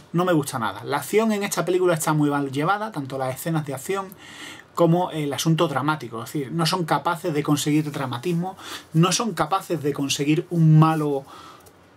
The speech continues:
o sea, un, eh, un malvado como en Los Vengadores, ¿no? Es decir, "Joder, Ultron, es decir, ¿quién, cómo podemos acabar con Ultron? ¿Cómo podemos acabar con, con los Chitauri en Los Vengadores?". Pues son,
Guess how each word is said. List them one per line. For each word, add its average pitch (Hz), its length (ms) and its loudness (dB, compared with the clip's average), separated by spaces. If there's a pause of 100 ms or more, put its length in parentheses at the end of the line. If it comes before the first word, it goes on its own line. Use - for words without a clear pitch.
o - 80 -14
sea, 147 140 -2
un, 135 240 -2
eh, 127 160 -8
un 175 240 0
malvado 165 580 2
como 143 220 0
en 143 60 4
Los 139 140 0
Vengadores, 151 520 2
¿no? 170 120 4
Es 147 100 0
decir, 131 160 -6
"Joder, 147 340 -2
Ultron, 160 640 4
es 139 60 -4
decir, 151 260 -4
¿quién, 196 240 -2
cómo 208 220 2
podemos 180 340 2
acabar 156 260 2
con 156 160 2
Ultron? 143 460 0 (500)
¿Cómo 196 220 2
podemos 208 320 2
acabar 165 420 2
con, 135 800 0 (1080)
con 151 200 4
los 139 640 2 (560)
Chitauri 160 640 2 (460)
en 160 140 4
Los 151 280 2
Vengadores?". 147 580 2
Pues - 460 -18 (200)
son, 160 800 2